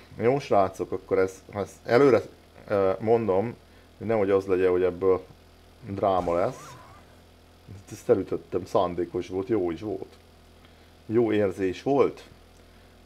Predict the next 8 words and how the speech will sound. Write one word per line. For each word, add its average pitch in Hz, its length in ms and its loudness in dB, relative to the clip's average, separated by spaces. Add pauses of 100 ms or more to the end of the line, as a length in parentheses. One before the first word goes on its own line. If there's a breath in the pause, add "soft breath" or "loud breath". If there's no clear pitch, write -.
Ó, 135 600 2 (580)
nem 104 200 -6
lehet 95 220 -4
egyébként 95 340 -2
normálisan 95 520 0
eltalálni 87 520 -4
itt 85 120 -10
sehol. 85 480 -6